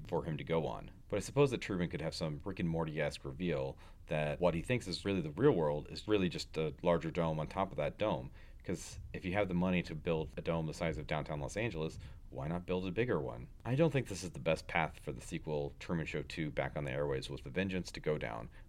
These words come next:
but I just thought you should be aware of it. This next contender, though, does lend itself very well. The reboot sequel.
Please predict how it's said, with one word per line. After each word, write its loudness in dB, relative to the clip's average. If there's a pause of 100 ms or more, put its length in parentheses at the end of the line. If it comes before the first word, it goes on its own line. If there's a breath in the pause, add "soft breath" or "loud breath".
but 0
I 0
just -2
thought 4
you -2
should -4
be 0
aware -2
of -8
it. -4 (120)
This -4
next 4
contender, -4
though, -4 (440)
does 6
lend 0
itself -4
very -6
well. -10 (360)
The 0
reboot 2
sequel. -8